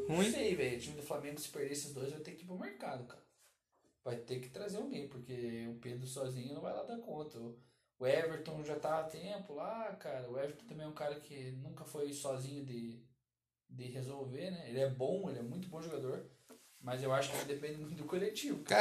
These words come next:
Speaker 1: Cara, o diferente ali é o Arrascaeta, velho.
Speaker 2: Ó, a gente nem falou do Bruno Henrique, por exemplo, que o Bruno Henrique pra mim é um cara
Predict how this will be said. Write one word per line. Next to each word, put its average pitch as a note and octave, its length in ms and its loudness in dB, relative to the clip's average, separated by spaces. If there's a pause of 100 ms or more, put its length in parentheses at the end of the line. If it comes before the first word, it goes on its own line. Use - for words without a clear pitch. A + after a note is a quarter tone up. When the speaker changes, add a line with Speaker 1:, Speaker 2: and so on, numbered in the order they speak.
Speaker 1:
Cara, C#3 60 12
o B2 60 8
diferente E3+ 600 10
ali F3 240 12
é G#3+ 100 12
o C4 680 8
Arrascaeta, F#3+ 760 6
velho. - 240 -8
Speaker 2:
Ó, C#3 80 2
a D3 60 4
gente D#3 160 0
nem G#3+ 100 0
falou A#3 240 4
do - 100 2
Bruno A3 220 -4
Henrique, F#3 440 -6
por B2+ 140 -4
exemplo, B2+ 360 -2
que B2+ 80 -8
o - 20 -6
Bruno B2+ 220 -6
Henrique C#3 240 -6
pra E3+ 140 -8
mim E3 180 -10
é G3+ 40 -8
um A3+ 80 -10
cara A#3 300 -4